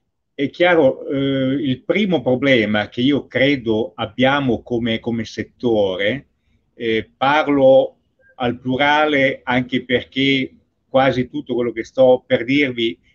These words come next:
è condiviso, ampiamente condiviso, doverosamente e per fortuna con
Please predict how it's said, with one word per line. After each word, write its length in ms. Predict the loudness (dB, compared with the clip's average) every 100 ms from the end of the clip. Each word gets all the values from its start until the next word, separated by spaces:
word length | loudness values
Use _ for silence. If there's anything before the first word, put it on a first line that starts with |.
| _
è 160 | -2 -2
condiviso, 760 | 0 0 2 2 2 0 0 -2
ampiamente 500 | -2 -2 -2 -4 -6
condiviso, 840 | -4 -4 -2 0 0 -2 -6 -6
doverosamente 880 | 0 2 2 2 0 -2 -2 -4 -6
e 60 | -4
per 180 | -4 -6
fortuna 560 | -14 -8 -4 -2 -4
con 420 | -6 -8 -6 -8